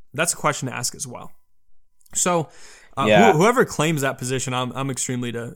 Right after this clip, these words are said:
Speaker 1: I'm extremely excited to see who the front runner is.
Speaker 2: Yeah, I'm excited too. That's, that was one of the things I was gonna bring up personally too, 'cause I was thinking a little bit more down,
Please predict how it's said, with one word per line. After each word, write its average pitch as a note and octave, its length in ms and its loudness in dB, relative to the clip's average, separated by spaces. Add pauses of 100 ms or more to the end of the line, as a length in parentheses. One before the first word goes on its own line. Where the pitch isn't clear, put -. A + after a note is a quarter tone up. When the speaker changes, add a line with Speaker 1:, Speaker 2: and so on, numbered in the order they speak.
(160)
Speaker 1:
I'm C3+ 180 -4
extremely F3+ 400 0
excited C#3 300 0
to A#2+ 80 -6
see C3 160 2
who B2+ 160 -4
the G#2 80 -8
front A#2 220 -10
runner G#2 220 -12
is. A2 260 -12 (1200)
Speaker 2:
Yeah, G2+ 240 4
I'm B2 160 4
excited A2 540 6
too. A2 180 6
That's, G2 240 8
that - 80 -4
was G#2+ 140 4
one A#2 160 4
of G2 40 2
the - 80 0
things G2 120 4
I G2+ 100 6
was G2 100 4
gonna F2+ 180 2
bring F2 280 0
up F2 160 0
personally F#2+ 380 2
too, G2+ 180 4
'cause - 180 0
I G#2+ 240 8
was B2 180 6
thinking A2+ 180 4
a G2+ 80 6
little G#2 160 6
bit F2+ 80 0
more G2+ 420 6 (480)
down, G2 540 4